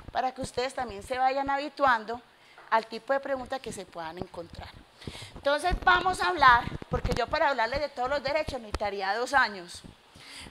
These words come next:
Voy a hablar es sobre los derechos fundamentales, pero por favor se pegan una leída a estos derechos,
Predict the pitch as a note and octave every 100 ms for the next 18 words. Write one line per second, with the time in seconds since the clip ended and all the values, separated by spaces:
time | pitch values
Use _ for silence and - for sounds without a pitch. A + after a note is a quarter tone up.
0 | - A3 C#4 D#4+ F4 D#4+ F4 C#4 - E4
1 | E4 E4 E4+ E4 E4+ D4+ C#4 D4 D4 -
2 | - - - - D4 D4+ D4 D4+ A#3 G#3+
3 | G3 F3+ F#3+ - G3+ D#3 - - - -
4 | - - - B3 B3 C#4+ E4+ E4+ - -
5 | - - - C4+ D4 E4+ E4 D4+ C#4+ D4+
6 | - - - B3 A#3+ A#3+ A3+ B3+ D4 D4+
7 | D#4 D#4 D#4 C#4 A#3+ C4+ C#4+ - G#3+ G3+
8 | F3 - - B3+ D4 D#4 A3 - - F#3